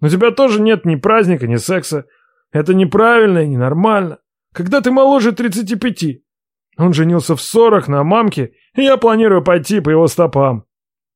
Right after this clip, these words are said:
«Однозначно», киваю. Мы пожимаем руки, после чего я сбегаю вниз. До дома идти минут тридцать.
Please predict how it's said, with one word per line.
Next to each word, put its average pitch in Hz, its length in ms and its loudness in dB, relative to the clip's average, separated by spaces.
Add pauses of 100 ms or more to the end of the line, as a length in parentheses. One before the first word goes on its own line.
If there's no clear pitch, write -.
(240)
«Однозначно», 117 960 -4 (240)
киваю. 98 480 -10 (560)
Мы 185 100 -2
пожимаем 175 480 2
руки, 160 480 2
после 143 240 -6
чего 156 260 -2
я 143 60 2
сбегаю 147 420 0
вниз. 139 420 -4 (360)
До 147 140 0
дома 160 260 2
идти 165 200 -4
минут 131 360 -2
тридцать. 135 600 -8